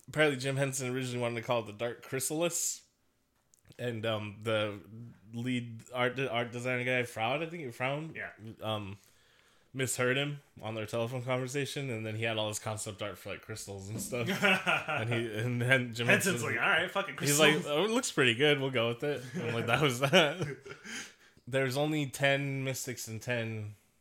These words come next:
Speaker 1: uh,
Speaker 2: Sexies.
Speaker 1: sexies left alive in the beginning. Uh,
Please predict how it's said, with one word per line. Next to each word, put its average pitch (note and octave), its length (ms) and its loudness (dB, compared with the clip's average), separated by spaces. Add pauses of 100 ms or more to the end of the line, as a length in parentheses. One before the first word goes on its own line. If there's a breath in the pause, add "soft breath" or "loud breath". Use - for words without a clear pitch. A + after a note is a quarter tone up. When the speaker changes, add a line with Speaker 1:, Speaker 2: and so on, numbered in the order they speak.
(360 soft breath)
Speaker 1:
uh, G2+ 400 -6
Speaker 2:
Sexies. A#2 360 -8
Speaker 1:
sexies A#2+ 600 -6
left A#2+ 220 -6
alive A2 260 -2
in G#2 80 -6
the G2+ 60 -6
beginning. G2+ 600 -8 (160)
Uh, G2 180 -8